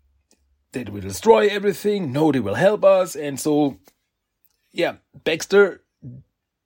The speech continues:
was able to do the thing he wanted to do with the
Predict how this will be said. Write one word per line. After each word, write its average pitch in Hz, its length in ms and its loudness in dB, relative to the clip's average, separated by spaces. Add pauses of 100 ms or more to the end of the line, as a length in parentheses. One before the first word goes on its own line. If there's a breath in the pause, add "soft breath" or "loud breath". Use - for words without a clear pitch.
(1200)
was 156 180 -8
able 190 380 -2
to - 140 -10
do 196 300 -2
the 160 120 0
thing 180 260 -4
he 151 160 -6
wanted 131 360 -4
to 135 60 -6
do 120 260 -2 (800 soft breath)
with 147 440 -2
the 117 320 0